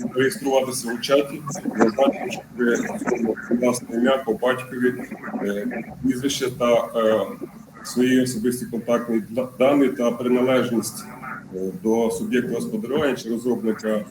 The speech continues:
матеріалів звіту, чи до громадськості. Е, це з, з метою інформування по суті, е, обговорених питань в подальшому. Окремо повідомляю,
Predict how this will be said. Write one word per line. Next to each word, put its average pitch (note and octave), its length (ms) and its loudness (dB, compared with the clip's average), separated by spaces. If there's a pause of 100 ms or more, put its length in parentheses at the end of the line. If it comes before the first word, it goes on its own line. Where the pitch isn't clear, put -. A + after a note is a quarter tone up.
матеріалів A2 500 -4
звіту, C3 340 -2
чи A#2 180 -8
до G#2+ 160 -2
громадськості. G#2 760 -8 (500)
Е, G2+ 240 -2 (100)
це B2 340 2
з, G#2+ 260 -2 (120)
з G2+ 140 -6
метою C3 520 2
інформування C3+ 720 0
по - 80 -2
суті, - 400 -14 (680)
е, F2+ 40 -8 (480)
обговорених A2 640 0
питань F#2+ 340 -4
в F2+ 140 -10
подальшому. G2 540 -8 (760)
Окремо D#3 420 4
повідомляю, B2 920 4